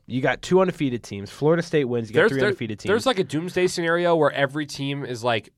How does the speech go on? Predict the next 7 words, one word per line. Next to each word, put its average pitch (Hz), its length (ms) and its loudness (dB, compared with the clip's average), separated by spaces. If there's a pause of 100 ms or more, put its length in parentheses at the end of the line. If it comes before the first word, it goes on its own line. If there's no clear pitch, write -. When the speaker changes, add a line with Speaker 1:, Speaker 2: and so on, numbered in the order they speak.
(640)
Speaker 2:
undefeated 135 580 -2
and 110 120 -6
one. 92 380 -2 (140)
Well, 143 120 -2
not 143 120 2
undefeated, 107 340 -8
like, 120 220 -4